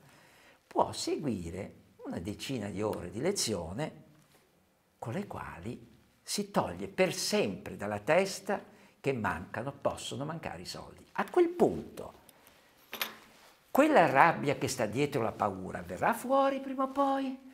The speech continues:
Ci sarà qualcuno che quando ha visto proprio marito uccidersi perché la propria azienda ha dovuto chiudere, magari scende in piazza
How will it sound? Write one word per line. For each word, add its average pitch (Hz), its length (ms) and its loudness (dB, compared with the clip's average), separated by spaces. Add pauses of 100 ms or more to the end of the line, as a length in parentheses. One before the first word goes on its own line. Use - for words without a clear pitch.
(120)
Ci 277 140 4
sarà 220 340 8
qualcuno 247 640 4
che 220 160 2
quando 180 240 6
ha 175 40 8
visto 170 460 2 (220)
proprio 156 320 -2
marito 147 460 0
uccidersi 151 600 -2
perché 135 360 -2
la 131 80 2
propria - 320 -4
azienda 120 340 -2
ha 107 60 -4
dovuto 110 340 -6
chiudere, 113 400 -4
magari 233 920 4
scende 214 340 0
in 202 160 0
piazza 175 800 4